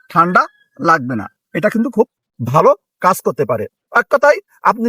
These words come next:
যদি সফল খামারি হতে চান, আপনি যদি খাদ্যের উৎপাদন খরচ কমাতে চান, আপনি তাহলে অবশ্যই এই প্রক্রিয়া ব্যবহার করে আপনি আপনার খামারকে একটি লাভজনক অবস্থানে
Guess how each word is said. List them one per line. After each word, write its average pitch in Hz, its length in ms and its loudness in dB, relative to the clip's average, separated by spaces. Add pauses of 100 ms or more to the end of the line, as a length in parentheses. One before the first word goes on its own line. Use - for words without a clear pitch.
যদি 226 140 0 (340)
সফল - 400 2
খামারি 269 300 2
হতে 240 200 4
চান, 262 120 4 (340)
আপনি 240 220 -4
যদি 220 160 2 (340)
খাদ্যের 226 360 2 (120)
উৎপাদন 262 440 2
খরচ 240 240 2
কমাতে 214 240 2
চান, 262 200 2 (340)
আপনি 240 260 2 (380)
তাহলে 202 280 4 (380)
অবশ্যই 220 480 2 (320)
এই 247 160 6
প্রক্রিয়া 226 440 4
ব্যবহার 190 300 4
করে 220 120 4 (260)
আপনি 196 260 0 (120)
আপনার 208 220 0 (300)
খামারকে 180 380 2 (320)
একটি 170 280 -2
লাভজনক 190 400 2 (240)
অবস্থানে 247 320 2